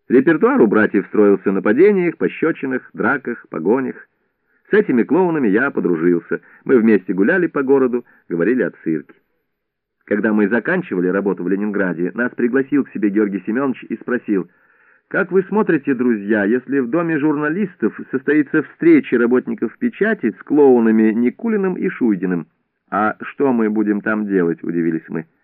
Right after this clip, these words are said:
«А что хотите? Расскажете о своей работе, покажете пару реприз. Вы встретитесь с интересными людьми, а они, в свою очередь, узнают больше о цирке.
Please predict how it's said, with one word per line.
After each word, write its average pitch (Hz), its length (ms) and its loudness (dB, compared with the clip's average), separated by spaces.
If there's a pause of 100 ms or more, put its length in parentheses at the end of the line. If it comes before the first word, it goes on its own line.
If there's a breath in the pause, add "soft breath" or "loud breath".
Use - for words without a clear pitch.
(300)
«А 240 140 -4
что - 160 0
хотите? - 460 -8 (1040)
Расскажете 180 480 2
о - 40 0
своей 101 220 6
работе, 127 500 2 (400)
покажете 101 440 -4
пару 92 220 4
реприз. 101 420 2 (680)
Вы 226 280 4
встретитесь 208 580 -2
с - 40 -2
интересными 190 560 0
людьми, 151 480 0
а 80 220 -4
они, 170 220 -4
в - 60 -16
свою 87 260 2
очередь, 87 360 -2 (300 soft breath)
узнают 90 400 -4
больше 85 280 -2
о 80 80 -4
цирке. 98 420 -4